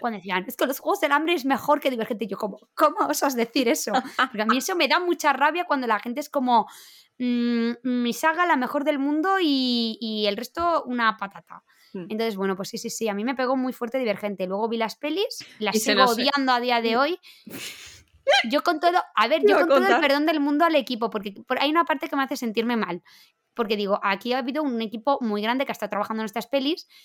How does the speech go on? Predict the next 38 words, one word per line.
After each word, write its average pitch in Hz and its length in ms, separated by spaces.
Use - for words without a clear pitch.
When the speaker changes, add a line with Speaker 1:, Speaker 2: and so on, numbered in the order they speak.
Speaker 1:
para 214 200
que 208 80
yo 208 60
le 233 100
tenga 277 200
las 247 220
ti-, 254 140
<laughs> 269 100
la 214 120
tirria 285 300
que 349 100
les 226 220
tengo 359 300
a 226 120
las 202 220
tres. 233 360
Una, 339 320
dos 349 220
y 269 80
tres, 226 320
o 240 60
sea, 240 220
ninguna 320 460
se 247 180
salva. 277 500
Speaker 2:
Yo 220 120
te 220 100
iba 220 120
a - 60
decir 220 320
que 208 180
yo 226 140
no 233 80
he 233 40
salido 214 280
tan 220 220
cabreada 214 420
de 190 140